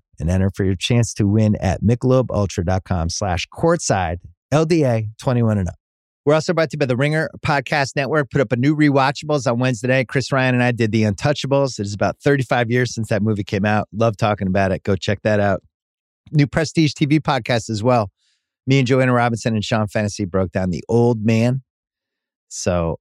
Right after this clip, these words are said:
if you're not watching that, the third episode went up last night on F X and on Hulu, and it is in the running for my favorite show of the year.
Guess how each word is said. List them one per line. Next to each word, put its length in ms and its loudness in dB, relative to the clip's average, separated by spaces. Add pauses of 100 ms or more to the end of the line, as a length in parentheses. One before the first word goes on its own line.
(120)
if 180 -6
you're 140 4
not 160 2
watching 320 0
that, 100 2
the 100 -2
third 220 0
episode 340 -2
went 160 0
up 160 0
last 300 0
night 180 0
on 200 -4
F 240 -6
X 240 -4
and 80 -4
on 160 -4
Hulu, 500 4
and 480 -2
it 140 4
is 100 4
in 100 4
the 100 4
running 220 2
for 140 -6
my 140 -2
favorite 300 -6
show 160 -4
of 40 -10
the 80 -6
year. 200 -8